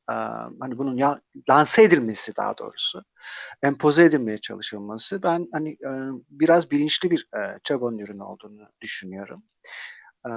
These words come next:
ve Türkiye gibi hani hukuk kültürünün de zayıf olduğu, e, bir toplumda yaşadığımızı, e, hani düşünürsek,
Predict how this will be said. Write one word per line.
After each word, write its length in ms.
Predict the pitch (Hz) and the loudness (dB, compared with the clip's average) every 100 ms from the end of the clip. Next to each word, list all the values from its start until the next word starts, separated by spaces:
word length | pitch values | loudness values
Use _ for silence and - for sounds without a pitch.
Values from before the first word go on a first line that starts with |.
| 113 113 113 113 123 - - 143 135 | -8 -8 -8 -8 -10 -14 -18 -12 -8
ve 60 | 139 | -6
Türkiye 340 | - - 143 | -6 -6 -4
gibi 240 | 127 123 139 | -4 -4 -6
hani 160 | 139 | -6
hukuk 240 | 123 165 - | -6 -8 -2
kültürünün 580 | 156 139 151 143 151 143 | -2 0 2 4 4 2
de 60 | |
zayıf 300 | 135 143 151 139 | 4 4 6 2
olduğu, 440 | 127 123 131 131 131 | 2 -4 -4 -4 -6
e, 220 | - 113 113 113 | -8 -8 -6 -8
bir 60 | - | -2
toplumda 400 | 156 139 - 139 | -2 -2 -2 -2
yaşadığımızı, 600 | 135 131 127 127 123 127 | -2 -4 -8 -6 -8 -10
e, 260 | 120 - 117 107 110 110 | -12 -10 -8 -8 -14 -14
hani 180 | 120 110 | -12 -4
düşünürsek, 680 | 117 156 147 123 - 233 | 0 2 2 2 0 -4